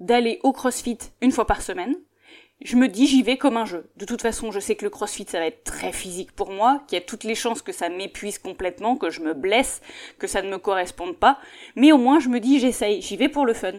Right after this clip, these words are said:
Je vais apprendre des trucs sur moi. Je vais savoir combien d'abdos de suite je suis capable de faire, combien de pompes je suis capable de faire, et combien de tractions je suis capable de faire. » À mon avis, on est sur cinquante, cinq et zéro, à la date où je vous parle. Mais je me dis, si j'y vais une fois par semaine pendant six mois, dans six mois, je passerai peut-être à cinquante,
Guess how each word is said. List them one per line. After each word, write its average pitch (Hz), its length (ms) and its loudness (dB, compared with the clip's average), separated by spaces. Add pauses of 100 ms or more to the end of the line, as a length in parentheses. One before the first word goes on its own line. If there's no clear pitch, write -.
Je - 140 -14
vais 196 80 4
apprendre 247 300 2
des 208 100 6
trucs 196 180 -16
sur 165 200 -10
moi. 175 280 -2
Je - 120 -10
vais 226 80 0
savoir 226 320 -2
combien 240 280 0
d'abdos 214 340 0
de 196 100 0
suite 190 200 -10
je 185 60 -6
suis - 160 -10
capable 175 300 -6
de 170 80 -6
faire, 262 260 -4
combien 240 340 0
de 226 120 2
pompes 240 260 -4
je 202 80 -10
suis - 160 -12
capable 175 300 -2
de 170 60 -2
faire, 240 200 0
et 240 60 -8
combien 220 240 -6
de 214 40 -8
tractions 254 500 -2
je 233 80 -2
suis - 120 -10
capable 214 260 0
de 226 60 -2
faire. » 180 280 -4 (360)
À 160 60 -6
mon 185 160 -8
avis, 185 180 -2
on 262 80 4
est 220 80 0
sur - 220 -8
cinquante, 262 500 0
cinq - 500 -2
et 240 120 0
zéro, 233 340 0 (160)
à 165 120 0
la 170 120 0
date 196 220 -6
où - 20 -8
je 196 80 -10
vous 208 100 -4
parle. 143 240 -2 (300)
Mais 302 140 4
je 302 60 2
me 262 120 4
dis, 214 240 -8 (460)
si 330 340 0
j'y 262 160 -2
vais 262 300 0
une 254 100 0
fois 262 140 0
par 247 160 -2
semaine 240 320 -2
pendant 226 200 0
six 233 180 -4
mois, 208 280 -2
dans 254 180 2
six 285 160 -4
mois, 220 180 0
je 285 80 0
passerai 190 280 -6
peut-être 269 300 -4
à 247 200 0
cinquante, 240 540 -2